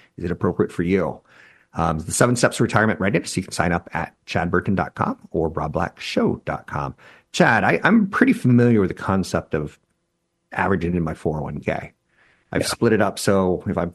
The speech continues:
Speaker 1: putting twenty thousand dollars in, I'm doing X amount per month, every month, and it's nice and steady. Um, every two weeks, it's consistent. And, um, I don't really worry about market highs or market lows.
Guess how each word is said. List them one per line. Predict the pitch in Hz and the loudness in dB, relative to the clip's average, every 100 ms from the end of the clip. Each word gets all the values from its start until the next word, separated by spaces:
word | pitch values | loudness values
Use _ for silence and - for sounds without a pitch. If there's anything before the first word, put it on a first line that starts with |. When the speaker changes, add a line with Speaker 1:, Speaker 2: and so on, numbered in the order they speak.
| _ | _
Speaker 1:
putting | - 98 95 | -2 0 0
twenty | - 101 | 0 -2
thousand | 98 95 90 85 | 0 0 0 -2
dollars | 87 85 85 | 0 0 0
in, | 87 87 82 | 0 0 -2
I'm | 78 | -2
doing | 87 85 82 | -2 -2 -4
X | 92 92 - | -6 -6 -2
amount | 90 85 - | -2 -2 -6
per | 80 | -2
month, | 85 78 78 - | 0 -2 -4 -6
every | 73 87 | -4 -2
month, | 82 80 82 | -2 -4 -4
and | |
it's | 80 - | -6 -6
nice | 87 92 | -6 -6
and | 69 | -6
steady. | - - - 78 78 - _ _ _ _ _ _ | -6 -8 -6 -6 -6 -12 _ _ _ _ _ _
Um, | 80 80 80 - | -2 -2 -4 -4
every | - 104 | -2 0
two | 92 - - 107 | -2 0 2 4
weeks, | 92 95 - | 2 0 -4
it's | - | -16
consistent. | - 107 - 95 - - - - | -6 -4 -2 -4 -4 -8 -8 -10
And, | - 90 82 | -6 -4 -4
um, | 80 78 | -4 -2
I | 87 | 0
don't | 98 110 | 0 2
really | 101 95 | 2 4
worry | 92 92 | 4 2
about | 87 85 | 2 0
market | 92 - | -2 -2
highs | 85 82 90 82 | 0 2 0 0
or | |
market | 85 87 - | -2 -2 -2
lows. | 87 85 87 82 | -2 0 0 -2